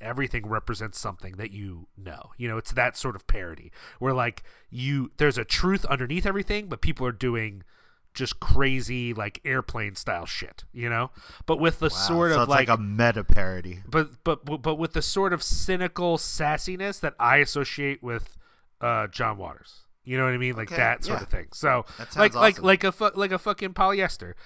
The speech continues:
Speaker 1: but, but more insane than polyester, you know?
Speaker 2: Yeah,
Speaker 1: So
Speaker 2: that's, wow, that's a lot of insanity.
Speaker 1: Yeah. Um, now,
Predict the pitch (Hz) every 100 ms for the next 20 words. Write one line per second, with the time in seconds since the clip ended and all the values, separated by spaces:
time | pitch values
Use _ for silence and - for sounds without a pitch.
0 | - - 147 - _ _ _ - 156 151
1 | - _ _ _ - 139 143 147 147 139
2 | 139 - 135 120 - 139 113 95 - 123
3 | - 110 90 76 - - - 131 117 117
4 | - - - - - - - 196 180 120
5 | 135 - - - 95 80 - - 98 104
6 | 101 101 95 92 95 85 71 _ 127 123
7 | 80 - - 147 135 131 120 - - 160
8 | 165 147